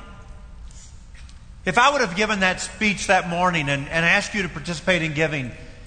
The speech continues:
and I didn't say anything to you about how much it would cost, you probably would come up to me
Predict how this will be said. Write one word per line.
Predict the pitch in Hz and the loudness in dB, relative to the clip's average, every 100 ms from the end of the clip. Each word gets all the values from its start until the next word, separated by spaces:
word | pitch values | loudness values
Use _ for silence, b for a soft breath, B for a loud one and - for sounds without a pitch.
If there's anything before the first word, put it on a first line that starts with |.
| B B | B B
and | 185 | 4
I | 202 | 4
didn't | 233 302 262 | 4 -2 -4
say | 190 226 226 | 2 4 4
anything | 277 262 247 | 4 2 2
to | 214 | 2
you | 208 | 4
about | 196 | 6
how | 190 214 | 6 4
much | 208 - | 2 0
it | 185 | -6
would | 175 | -2
cost, | 190 190 165 - | 6 6 6 2
you | 180 | -2
probably | - 247 269 220 208 | 4 4 4 0 -2
would | 185 - | -2 0
come | 208 | 4
up | 202 196 | 4 4
to | |
me | 180 180 170 | 0 2 0